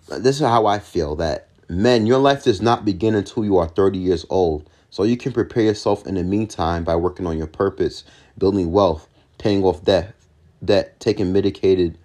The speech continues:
mitigated financial risks, prioritizing financial fitness, et cetera. You may also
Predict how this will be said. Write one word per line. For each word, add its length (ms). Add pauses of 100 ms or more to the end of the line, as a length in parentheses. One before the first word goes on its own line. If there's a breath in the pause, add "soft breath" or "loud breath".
(120)
mitigated 460
financial 420
risks, 320 (400 soft breath)
prioritizing 600
financial 440
fitness, 360
et 100
cetera. 420 (960 soft breath)
You 120
may 140
also 640